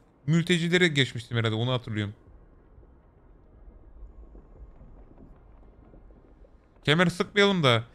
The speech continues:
Bence acil durum vardiyası yapayım ya. Bir tane bir şey olmaz bence ya. Acil durum vardiyasına geçiyorum.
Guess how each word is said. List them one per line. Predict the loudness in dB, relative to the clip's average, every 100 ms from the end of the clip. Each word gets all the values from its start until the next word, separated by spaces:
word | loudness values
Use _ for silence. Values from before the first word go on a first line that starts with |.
| -20 _ _ -2
Bence | 0 4
acil | 6 8 6 2
durum | 4
vardiyası | 4 6 4 4 2
yapayım | 2 0 0
ya. | 2 0
Bir |
tane | 0 2 2
bir | 2
şey | 2
olmaz | 4 4 4
bence | 2 2 2
ya. | 4 2 0 -4 -6 -6 -6 -6 -6 -6 2 8
Acil | 8 8 4
durum | 4 6
vardiyasına | 6 6 2 2
geçiyorum. | 2 2 0 0